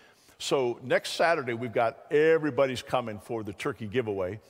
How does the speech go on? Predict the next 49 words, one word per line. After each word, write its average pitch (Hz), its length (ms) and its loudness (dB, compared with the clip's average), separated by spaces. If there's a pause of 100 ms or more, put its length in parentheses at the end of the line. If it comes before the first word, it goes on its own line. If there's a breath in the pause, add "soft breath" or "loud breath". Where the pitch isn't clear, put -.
(300 soft breath)
We're 123 120 -10
gonna 127 160 -4
give 120 180 0
over 110 220 -2
twenty-five 127 560 -2
hundred 120 320 -8
turkeys 127 400 -6
away, 107 340 -2
and 101 180 -10
we 104 140 -8
still - 460 -4
have 135 260 -2
some 120 340 -6
meals 113 500 -4
that 101 140 -4
we 113 200 -6
need 113 240 -6
to 101 60 -10
get. 98 360 -2 (720 soft breath)
And 117 140 -8
so 131 420 0
if 143 200 -4
you 196 140 -2
have 160 180 2
taken 165 400 -2
a - 20 0
bag, 160 380 2
if 123 120 -10
you 190 120 -10
would 156 180 0
please 170 380 -6
fill 170 320 -2
that 160 180 4
out 151 320 2
and 120 220 -6
fill 156 200 2
it 127 60 0
up 156 160 2
and 120 140 -6
then 143 100 -2
bring 139 260 -4
it 98 140 -6
back 127 300 0
to 185 160 -4
us. 196 200 -2 (280 loud breath)
And 117 180 -4
we've 147 180 -2
got 127 240 2
more. 131 460 0